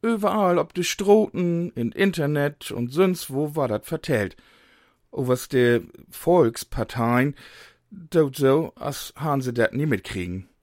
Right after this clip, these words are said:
Und wenn se dat doch mitkriegen hebt, dann hebt se sech, dat is ans Blödsinn.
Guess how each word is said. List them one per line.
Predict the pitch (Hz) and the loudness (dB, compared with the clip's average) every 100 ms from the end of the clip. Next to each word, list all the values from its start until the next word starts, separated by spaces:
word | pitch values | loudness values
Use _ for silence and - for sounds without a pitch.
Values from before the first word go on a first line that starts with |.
| _ _ _ | _ _ _
Und | 143 | 2
wenn | 151 165 | 4 6
se | 156 | 4
dat | 139 - | 2 2
doch | 165 135 | 2 0
mitkriegen | 113 - 120 123 | -4 -2 0 0
hebt, | 120 123 - - - - | 0 -2 -4 -20 -20 -6
dann | - 147 | 0 2
hebt | 143 | 0
se | - | 0
sech, | 131 143 - - _ - | 2 2 0 -20 _ 2
dat | 185 | 2
is | 151 | 2
ans | - 120 110 | -2 -4 -4
Blödsinn. | - 92 - - 85 | -6 -8 -8 -14 -14